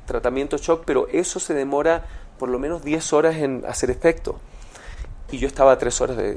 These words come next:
de, del show. Entonces, empezamos el primer acto con algunos gallitos que yo percibí que según la gente no lo escucharon, pero ya cuando llegaba el segundo acto, que viene la última cena, y Getsemaní, que es este gran desafío,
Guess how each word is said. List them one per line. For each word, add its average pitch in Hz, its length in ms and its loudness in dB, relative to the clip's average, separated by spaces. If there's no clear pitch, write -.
de, 104 280 -4
del 101 120 -4
show. 113 260 0
Entonces, 120 540 -4
empezamos 170 840 -2
el - 80 -12
primer 135 360 -2
acto 175 380 0
con - 160 -4
algunos 156 360 -2
gallitos 165 520 0
que - 160 -6
yo 147 180 -4
percibí 151 460 -4
que 156 140 -8
según 131 340 -4
la 139 80 2
gente 135 380 -4
no 127 140 0
lo 131 100 -2
escucharon, - 600 -4
pero - 160 -6
ya 139 160 -2
cuando 151 260 -4
llegaba 135 340 0
el 156 60 -4
segundo 147 440 -2
acto, 131 260 0
que 120 120 -6
viene 123 200 -2
la 131 120 2
última 131 320 -4
cena, 131 320 -2
y 117 100 -10
Getsemaní, 131 720 0
que 135 80 -8
es - 60 -6
este 120 240 -8
gran 131 200 -2
desafío, 151 600 -4